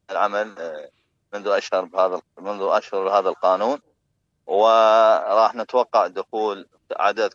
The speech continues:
كبير في مظلة الضمان الاجتماعي. احنا اليوم بحدود، يعني، حد فترة قصيرة دخل أكثر من ثلاثمائة ألف عامل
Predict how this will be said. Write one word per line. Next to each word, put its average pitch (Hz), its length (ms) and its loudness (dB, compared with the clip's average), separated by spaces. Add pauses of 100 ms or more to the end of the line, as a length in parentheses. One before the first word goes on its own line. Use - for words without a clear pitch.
كبير 104 540 -8
في 92 120 -10
مظلة 98 440 -6
الضمان 101 460 -4
الاجتماعي. 92 720 -8 (600)
احنا 107 200 -12
اليوم 110 500 -2 (240)
بحدود، 104 460 -8 (240)
يعني، 90 340 -6
حد 113 200 -6 (140)
فترة 117 300 -4
قصيرة 107 420 -4
دخل 110 320 -4
أكثر - 260 -4
من 110 100 -12
ثلاثمائة 113 560 -6
ألف 123 140 -4 (800)
عامل 101 480 0